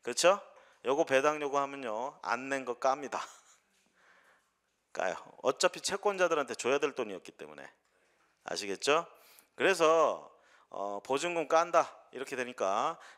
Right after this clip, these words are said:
특히 이제 월세, 주택 월세가 별로 없었던 시절이기 때문에 그런데 상가 건물은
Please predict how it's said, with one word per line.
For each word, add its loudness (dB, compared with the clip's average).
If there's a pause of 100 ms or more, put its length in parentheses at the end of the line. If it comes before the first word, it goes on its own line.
특히 -2
이제 2
월세, 0
주택 -2
월세가 2
별로 2
없었던 -2
시절이기 -4
때문에 -6
그런데 -2
상가 0
건물은 0